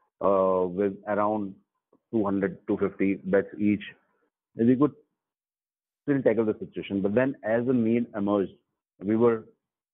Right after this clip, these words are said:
now B J P is trolling us that, "Look, you were expecting five point five lakhs cases by the end of July thirty-first, and we are at a very good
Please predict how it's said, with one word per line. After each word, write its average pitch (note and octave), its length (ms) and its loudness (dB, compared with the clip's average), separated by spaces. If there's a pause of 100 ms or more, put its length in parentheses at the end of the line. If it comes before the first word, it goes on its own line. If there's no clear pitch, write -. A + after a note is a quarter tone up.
(360)
now B2+ 140 0
B A2+ 160 0
J A#2+ 80 2
P A#2+ 120 0
is A#2 140 -6
trolling A2+ 320 0
us G#2+ 140 -4
that, G#2 240 -4
"Look, A#2 300 0
you A2 180 0
were A2 240 0 (600)
expecting G#2+ 540 -4
five G2+ 280 -2
point G#2+ 200 -6
five G2 240 0
lakhs G2 320 -6
cases G2 380 -2 (680)
by G2 160 2
the G2 120 -4
end G2 160 -6
of F#2 160 -10
July F#2+ 400 0 (120)
thirty-first, F2+ 480 -2 (480)
and G2 220 -2
we G2+ 100 2
are G2+ 140 0 (680)
at G2+ 80 -6
a G#2+ 60 2
very G#2+ 180 2
good G2 280 -2